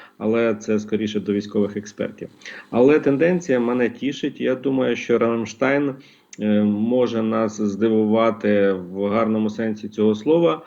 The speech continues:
е, що нам буде надано або більше тієї техніки, яка зараз є,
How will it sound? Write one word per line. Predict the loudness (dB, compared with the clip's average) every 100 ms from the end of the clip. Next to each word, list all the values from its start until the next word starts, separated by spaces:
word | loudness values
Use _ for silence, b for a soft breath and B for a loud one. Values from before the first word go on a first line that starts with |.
| B B B -6
е, | 0 2 2 2 0 -2
що | -12 -10 -6 -2
нам | 0 -2
буде | -2 -2 0
надано | 0 0 0 0 0
або | 0 2 2
більше | 2 -2 -2 -6
тієї | -6 -6
техніки, | -2 -4 -2 -4 0
яка | 0 0 -2
зараз | 0 0 0 -2 -4
є, | -6 -6